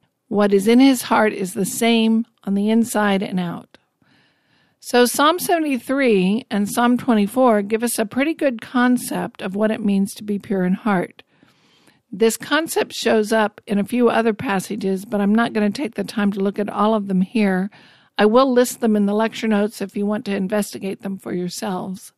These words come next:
My conclusion is that the Old Testament gives us a picture that pure hearts are those that are cleansed from rebellion and hostility toward God.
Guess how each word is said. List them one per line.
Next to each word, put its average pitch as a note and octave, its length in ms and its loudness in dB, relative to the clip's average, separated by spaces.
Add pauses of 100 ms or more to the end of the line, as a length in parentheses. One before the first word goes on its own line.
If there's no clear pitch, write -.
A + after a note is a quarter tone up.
(640)
My B3 180 4
conclusion A3 720 0
is G#3 320 -2
that A3+ 180 -4
the A3 140 2
Old B3 320 0
Testament A3 600 -2
gives G#3+ 260 -2
us G#3+ 300 -2
a - 80 -6
picture F3 640 -4 (420)
that G#3 300 -2
pure C4+ 340 2
hearts G3+ 640 -2 (460)
are G#3 100 4
those A#3 440 4
that A3 160 2
are G3+ 120 2
cleansed A#3+ 720 0
from G#3 220 0
rebellion G#3 760 0
and G3+ 140 0
hostility F#3 720 -4
toward F3 340 -4
God. F3+ 440 -6